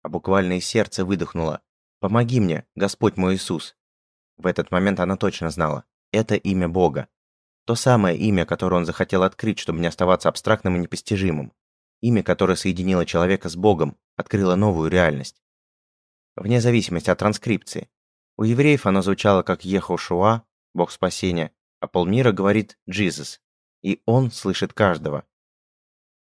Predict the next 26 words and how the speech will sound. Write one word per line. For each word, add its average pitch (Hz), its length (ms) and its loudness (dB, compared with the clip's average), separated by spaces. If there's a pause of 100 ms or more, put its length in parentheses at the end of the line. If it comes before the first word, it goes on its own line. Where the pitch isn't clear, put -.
(140)
Внезапно 113 500 0
тёмный 95 260 2
лес 85 200 0
расступился, 117 760 -4 (180)
и 90 100 -8
Янка 95 340 0
выскочила 90 460 -2
на 85 100 -2
широкую 92 460 -4
раскатанную 85 560 -2
площадку 90 460 0
рядом 87 240 2
с - 80 -8
асфальтовой 87 440 -2
дорогой. 82 500 0 (1000)
Видно, 110 320 2
именно 117 220 4
здесь 117 240 0
парковались 92 480 0
желающие 92 460 2
подняться 90 420 2
на 113 180 0
гору, 82 240 0
приезжая 87 480 0
на 80 100 0
автомобилях. 92 680 -2